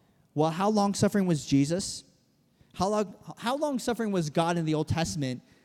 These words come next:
before he judged nations? Sometimes it took, like, five hundred years before he judged nations. That's the kind of long-suffering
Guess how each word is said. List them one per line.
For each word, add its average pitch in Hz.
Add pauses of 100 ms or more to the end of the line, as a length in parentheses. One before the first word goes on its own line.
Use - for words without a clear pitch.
(120)
before 175
he 170
judged 156 (140)
nations? 135 (600)
Sometimes 311
it 233
took, 233
like, 175
five 175
hundred 180
years 151
before 139
he 127
judged 123
nations. 120 (640)
That's 165
the 185
kind 180
of 151
long-suffering 139